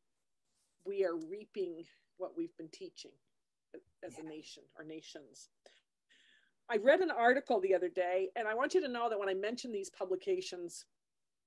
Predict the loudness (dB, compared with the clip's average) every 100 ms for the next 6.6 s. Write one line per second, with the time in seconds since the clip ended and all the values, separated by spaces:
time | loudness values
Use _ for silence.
0 | _ _ -6 -2 0 -2 -6 -10 0 2
1 | 4 2 0 0 2 2 0 -4 -4 -2
2 | -2 -2 -6 -10 -4 -2 0 -2 -4 -6
3 | -4 -4 -6 -2 2 2 0 -4 -2 -2
4 | -4 -6 -10 -8 -2 -2 -2 -8 -4 0
5 | 0 0 -4 -8 -10 -6 -2 -2 -4 -6
6 | -4 -2 0 0 -2